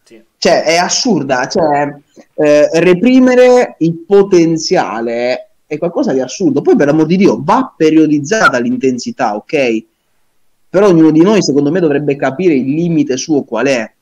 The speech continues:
Speaker 2: E allenarsi in buffer, di sicuro tu i limiti non ci arrivi neanche al sessanta per cento.
Speaker 1: Sì, giusto,
Speaker 2: E il
Speaker 1: va,
Speaker 2: concetto
Speaker 1: va
Speaker 2: è quello.
Speaker 1: periodizzata, però quando capisci che cos'è la vera intensità, capisci che proprio il buffer non c'entra niente.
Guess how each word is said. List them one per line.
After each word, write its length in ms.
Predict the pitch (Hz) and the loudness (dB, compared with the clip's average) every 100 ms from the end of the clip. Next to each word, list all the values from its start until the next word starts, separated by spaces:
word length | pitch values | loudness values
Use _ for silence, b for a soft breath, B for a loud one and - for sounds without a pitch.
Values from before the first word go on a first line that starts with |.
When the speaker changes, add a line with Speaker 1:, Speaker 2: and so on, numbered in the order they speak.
| _ | _
Speaker 2:
E 100 | 135 | -2
allenarsi 440 | 156 170 175 - | 0 2 0 -2
in 60 | 156 | 0
buffer, 400 | 196 208 156 135 | 0 0 -2 -2
di 100 | 139 | -4
sicuro 320 | 147 196 160 | -2 0 0
tu 160 | - 165 | 0 0
i 60 | |
limiti 260 | 165 147 127 | 0 0 0
non 120 | 131 | -2
ci 80 | 131 | -2
arrivi 180 | 139 139 | -2 -2
neanche 220 | 160 135 | -2 -4
al 40 | |
sessanta 360 | - 135 131 120 | -6 -8 -8 -6
per 160 | 147 - | -8 -6
cento. 440 | 156 123 110 107 | -4 -2 -4 -6
Speaker 1:
Sì, 100 | - | -12
giusto, 180 | 156 135 | -6 -2
Speaker 2:
E 40 | |
il 60 | 131 | -2
Speaker 1:
va, 40 | |
Speaker 2:
concetto 240 | 147 190 196 | 0 0 0
Speaker 1:
va 40 | 139 | 0
Speaker 2:
è 20 | |
quello. 200 | 156 127 | 0 0
Speaker 1:
periodizzata, 680 | 110 110 127 143 151 143 117 | -2 -10 -16 -14 -12 -12 -16
però 220 | 131 135 | -16 -18
quando 260 | - 147 143 | -18 -20 -20
capisci 440 | 131 131 - - | -20 -20 -20 -20
che 160 | 131 - | -20 -20
cos'è 260 | 123 135 | -20 -16
la 80 | 123 | -14
vera 140 | 123 120 | -14 -16
intensità, 460 | 113 120 - 139 | -20 -20 -20 -18
capisci 380 | 127 113 110 - | -18 -20 -20 -20
che 60 | 110 | -20
proprio 180 | - 123 | -20 -20
il 60 | |
buffer 340 | 110 117 _ - | -20 -20 _ -20
non 100 | 104 | -20
c'entra 320 | - 104 101 | -20 _ _
niente. 420 | 101 95 95 _ | -20 -20 _ _